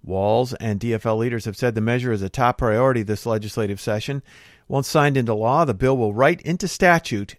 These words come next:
access to abortion that is currently guaranteed by a state Supreme Court case. Supporters have said future courts could roll back the right to an abortion, and they hope to prevent that.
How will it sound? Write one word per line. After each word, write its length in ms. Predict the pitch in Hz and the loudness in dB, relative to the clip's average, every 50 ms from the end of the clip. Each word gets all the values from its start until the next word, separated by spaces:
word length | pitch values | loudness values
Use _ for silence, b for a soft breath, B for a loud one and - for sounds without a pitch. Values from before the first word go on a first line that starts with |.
| _ - | _ -6
access 460 | 117 120 131 143 - - 170 156 - | -4 -4 -4 -4 -4 -6 -6 -6 -4
to 120 | - 151 | -4 -4
abortion 440 | 139 127 117 135 131 135 - - 143 | -4 -2 0 -2 -2 -2 -2 -4 -2
that 160 | 131 120 113 | -2 0 0
is 100 | 113 120 | 0 -2
currently 440 | - - - - - 196 - 139 135 113 | -4 -8 -8 -8 -6 -6 -4 -4 -6 -4
guaranteed 580 | - 120 113 107 107 104 - - 120 113 110 | -2 -2 -2 0 -2 -4 -4 -6 -8 -6 -4
by 140 | - 113 110 | -2 0 0
a 100 | 107 107 | 0 -2
state 340 | - - - 127 135 139 - | -4 -4 -2 -2 -2 -2 -4
Supreme 520 | - - 131 - - - 135 131 131 123 | -6 -8 -10 -10 -8 -8 -6 -4 -4 -4
Court 400 | - - - 147 156 165 160 - | -6 -6 -4 -2 -2 -2 -4 -6
case. 400 | - - - 78 165 196 - - B B B B B B B B B B B B B | -12 -14 -12 -10 -10 -12 -12 -14 B B B B B B B B B B B B B
Supporters 500 | - 117 101 - 123 127 123 120 113 - | -14 -12 -6 -4 -4 -2 -2 -4 -4 -6
have 180 | 107 101 98 | -6 -8 -6
said 260 | - - 113 117 113 | -4 -2 -2 -2 -2
future 300 | - - 196 220 - 226 | -2 -4 -4 -2 -4 -4
courts 300 | 170 - - 123 117 - | -4 -2 0 -2 -2 -2
could 260 | - - 156 131 113 107 | -4 -4 -4 -4 -4 -2
roll 220 | 120 156 202 208 | 0 2 2 2
back 360 | 160 131 147 156 190 127 - | 2 4 4 4 4 4 2
the 120 | - 139 110 | 0 -2 -2
right 240 | 104 92 92 90 | 0 -2 -4 -6
to 140 | - - 87 | -8 -10 -10
an 60 | 85 | -10
abortion, 480 | 82 76 - 71 71 98 - - 139 147 | -10 -10 -12 -12 -12 -12 -10 -10 -8 -6
and 220 | 135 120 117 117 | -6 -6 -6 -6
they 140 | 117 120 117 | -6 -6 -6
hope 260 | 110 113 135 147 - | -4 -4 -6 -6 -6
to 80 | - - | -10 -12
prevent 480 | - - 113 98 90 104 127 156 160 - | -12 -10 -10 -8 -4 -2 -2 -2 -2 -2
that. 320 | 113 104 113 139 - b | -2 0 0 0 -2 b